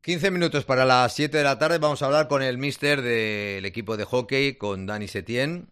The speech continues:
Recuerden que el equipo de hockey empezó con un Tourmalet, tres derrotas ante equipos que van a luchar por subir a la Hockey Liga. Y este fin de semana ganamos al Dominicos en Coruña uno tres y es un poco ya volver a la realidad.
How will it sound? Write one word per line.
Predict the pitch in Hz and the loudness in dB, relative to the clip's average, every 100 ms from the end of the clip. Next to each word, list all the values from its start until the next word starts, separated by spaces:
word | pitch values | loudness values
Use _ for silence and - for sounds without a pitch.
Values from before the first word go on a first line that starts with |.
| - | -20
Recuerden | - 87 90 104 110 | -16 -12 -8 -8 -8
que | 92 110 104 101 | -8 -6 -6 -8
el | 95 | -8
equipo | 92 98 98 | -10 -10 -8
de | 95 | -8
hockey | 113 104 120 | -8 -6 -6
empezó | 98 - 104 | -6 -8 -8
con | 104 101 | -8 -10
un | 95 | -10
Tourmalet, | 95 90 92 123 139 | -10 -8 -4 -2 -2
tres | - 101 | -4 -6
derrotas | 95 92 107 131 127 104 | -6 -6 -4 -4 -4 -6
ante | 92 92 | -10 -12
equipos | - 107 101 95 | -10 -10 -10 -12
que | - 95 90 87 85 85 - _ _ _ | -8 -8 -6 -8 -10 -16 -20 _ _ _
van | - 101 | -12 -4
a | 117 | -2
luchar | 101 92 147 131 | -4 -4 -4 -4
por | 101 | -8
subir | 90 95 104 | -10 -8 -6
a | 98 | -6
la | 92 90 87 85 | -6 -6 -6 -8
Hockey | - 95 101 | -10 -8 -4
Liga. | 117 151 180 208 - - - - - | -2 0 -2 -4 -14 -20 -20 -20 -8
Y | 123 | -4
este | 147 160 | -2 0
fin | 151 151 | -2 -2
de | |
semana | 151 147 156 | 0 0 2
ganamos | 147 127 135 131 139 | 0 0 -2 -2 2
al | 131 123 123 | 2 2 -2
Dominicos | 120 123 123 127 135 | -4 -6 -8 -8 -10
en | 135 | -10
Coruña | 110 123 131 127 | -8 -8 -8 -8
uno | 127 123 | -8 -6
tres | 131 135 131 - - | -4 -4 -6 -12 -12
y | 110 | -8
es | 110 | -8
un | 123 110 | -8 -6
poco | 120 123 | -4 -2
ya | 117 123 131 - | -2 -2 -4 -12
volver | 107 110 107 123 | -10 -6 -2 -2
a | |
la | 123 117 | 0 0
realidad. | 113 110 127 139 - | -2 0 4 2 2